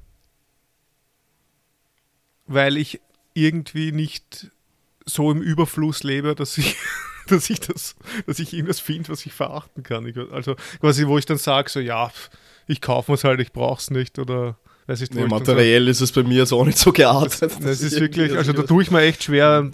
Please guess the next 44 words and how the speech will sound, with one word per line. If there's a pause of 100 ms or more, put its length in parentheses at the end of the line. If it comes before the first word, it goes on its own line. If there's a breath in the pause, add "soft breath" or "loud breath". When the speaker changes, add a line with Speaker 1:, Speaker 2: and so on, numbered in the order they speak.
Speaker 1:
jetzt
spontan
ein
Beispiel
zu
finden,
auch
schon
vorher
quasi,
wie
ich
drüber
nachgedacht
hab. (420 loud breath)
Aber (580 soft breath)
also
mit
dieser,
dass
man
mit
der
instrumentellen
un-,
unterdeterminiert
hat,
dass
ich (240 soft breath)
Sachen
besitze,
die
ich
nicht (140)
unbedingt
brauche.
Also
das
ist
auf
jeden
Fall
der
F-,